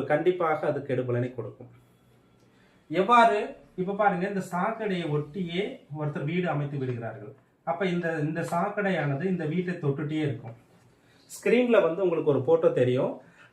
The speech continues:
அந்த போட்டோவை நல்லா பாருங்க. இந்த சாக்கடை நீர் வந்து அந்த சுவத்தை வந்து தொட்டுட்டே இருக்கிற மாதிரி இருக்கும். அந்த சாக்கடை நீர் வந்து தேங்கிட்டே இருக்குது. அப்ப அந்த சுவத்தினுடைய தன்மையானது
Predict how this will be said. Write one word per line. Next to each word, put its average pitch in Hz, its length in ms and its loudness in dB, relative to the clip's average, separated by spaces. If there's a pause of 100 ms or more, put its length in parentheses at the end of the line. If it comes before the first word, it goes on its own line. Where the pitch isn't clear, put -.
(140)
அந்த 170 160 4 (280)
போட்டோவை 190 340 6 (100)
நல்லா 170 180 4 (100)
பாருங்க. 143 360 2 (500)
இந்த 156 120 0 (120)
சாக்கடை 196 480 0
நீர் 151 240 0
வந்து 147 220 2 (300)
அந்த 147 160 0 (120)
சுவத்தை 196 340 0
வந்து 175 140 0 (100)
தொட்டுட்டே 180 440 4
இருக்கிற 151 220 0 (100)
மாதிரி 135 200 -2
இருக்கும். 120 260 -8 (120)
அந்த 151 120 0 (120)
சாக்கடை 180 400 -2
நீர் 143 220 -2
வந்து 170 160 0 (240)
தேங்கிட்டே 165 520 0
இருக்குது. 123 340 0 (540)
அப்ப 160 200 2
அந்த 170 120 2 (120)
சுவத்தினுடைய 175 680 0
தன்மையானது 147 640 0